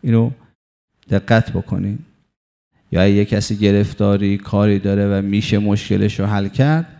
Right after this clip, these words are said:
خونه دلی براش خورد، اذیتی براش شد، سختی براش کشید، این کارو بکنیم، نمی‌تونیم بگیم به ما ربطی نداره. این خیلی مهمه. یه حضرت داره به اون بگه، به ما داره در واقع میگه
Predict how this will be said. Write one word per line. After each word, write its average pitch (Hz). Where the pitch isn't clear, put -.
خونه 110
دلی 151
براش 127
خورد، 113
اذیتی 104
براش 120
شد، 110
سختی 123
براش 107
کشید، 139
این 147
کارو 147
بکنیم، 156
نمی‌تونیم 147
بگیم 104
به 101
ما 95
ربطی 90
نداره. 82
این 117
خیلی 87
مهمه. 85
یه 101
حضرت 98
داره 98
به 95
اون 98
بگه، 117
به 143
ما 143
داره 101
در 87
واقع 85
میگه 85